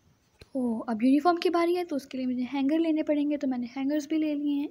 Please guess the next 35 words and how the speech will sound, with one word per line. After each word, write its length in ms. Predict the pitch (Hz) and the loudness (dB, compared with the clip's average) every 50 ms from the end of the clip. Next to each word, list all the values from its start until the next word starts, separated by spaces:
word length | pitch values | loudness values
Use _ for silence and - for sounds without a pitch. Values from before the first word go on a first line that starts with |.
| - - | -6 -6
एक 140 | 277 277 277 | -6 -4 -2
मेरे 160 | 269 269 269 262 | -4 -2 -2 -2
भाई 220 | 254 247 240 233 | -4 -4 -6 -6
का 100 | - 254 | -6 -8
हैंगर 400 | 254 247 240 240 233 247 240 247 | -6 -6 -4 -4 -6 -6 -6 -8
है 80 | 262 254 _ _ _ _ - | -10 -12 _ _ _ _ -8
और 100 | 277 254 | -6 -6
एक 60 | 247 247 - | -6 -4 -6
मेरा। 240 | 226 220 220 226 233 _ _ _ _ _ _ _ - | -6 -6 -6 -10 -12 _ _ _ _ _ _ _ -8
अभी 160 | 269 254 277 | -4 -4 -2
तो 100 | 269 285 | 0 0
मैं 100 | 269 262 | 0 -2
अपना 200 | 262 269 262 254 | -2 -2 -4 -4
ही 80 | 262 262 | -4 -2
करूँगी 580 | 262 262 247 240 240 247 262 269 269 277 - 269 254 | -4 -2 -2 -2 -2 -2 -2 -4 -4 -4 -6 -6 -6
on 120 | 240 240 | -4 -4
the 140 | 240 240 240 | -4 -4 -6
camera 440 | 240 - 247 233 233 233 247 254 302 294 _ _ _ _ _ _ _ _ _ _ - 269 | -8 -8 -6 -6 -4 -4 -4 -6 -8 -10 _ _ _ _ _ _ _ _ _ _ -6 -4
यूनिफॉर्म 380 | 247 247 247 - 262 247 247 | -2 -2 -4 -4 -4 -6 -6
प्रेस। 360 | 247 - 262 277 302 285 - _ _ _ _ _ - | -6 -6 -6 -6 -8 -8 -12 _ _ _ _ _ -8
और 120 | 254 240 240 | -6 -6 -4
यहाँ 240 | 247 247 247 254 247 | -4 -4 -6 -6 -4
पे 80 | 269 | -4
मैंने 160 | 247 247 240 | -4 -4 -4
अपना 240 | 247 247 - 247 240 | -6 -6 -6 -6 -6
गाउन 440 | 233 240 254 247 247 254 269 285 294 | -4 -4 -2 -2 0 0 0 0 0
जो 120 | 269 320 | 0 0
है 220 | 302 311 302 277 262 | 0 0 0 0 0
यूनिफॉर्म 480 | 269 262 262 262 - 277 269 254 254 | 0 0 0 -2 -2 -2 -2 -2 -2
का 100 | 254 262 | -2 -4
वो 220 | 254 233 247 254 262 | -4 -2 -2 -2 -2
प्रेस 300 | 254 294 285 277 277 - | -2 -2 -4 -4 -4 -8
कर 180 | - 277 254 | -8 -8 -6
रही 220 | 240 247 254 254 247 | -4 -4 -2 -2 0
हूँ, 340 | 247 254 277 311 330 - | 0 0 -2 -2 -4 -8